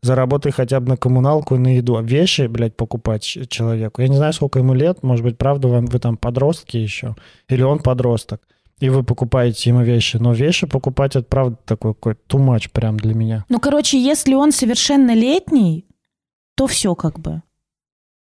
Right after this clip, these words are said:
Speaker 2: То можешь не покупать ему больше вещи.
Speaker 1: Да ладно, мой дед в двенадцать уже работал там.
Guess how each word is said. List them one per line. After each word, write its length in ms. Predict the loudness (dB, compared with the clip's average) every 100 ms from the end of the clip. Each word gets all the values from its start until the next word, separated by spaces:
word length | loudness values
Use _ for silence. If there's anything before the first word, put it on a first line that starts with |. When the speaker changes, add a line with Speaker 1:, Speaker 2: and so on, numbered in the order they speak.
| -4
Speaker 2:
То 260 | 0 2 2
можешь 360 | 2 2 0 0
не 80 |
покупать 400 | -2 -2 -2 -2 0
ему 100 | -2
больше 280 | -2 -6 -8
вещи. 400 | -8 -8 -10 -8
Speaker 1:
Да 200 | 0 2
ладно, 340 | 2 2 0 0
мой 220 | 2 0
дед 220 | 0 -2
в 60 | -2
двенадцать 600 | -2 0 0 0 0 -2
уже 240 | 0 2 2
работал 640 | 0 0 0 2 0 -2
там. 380 | -2 -4 -4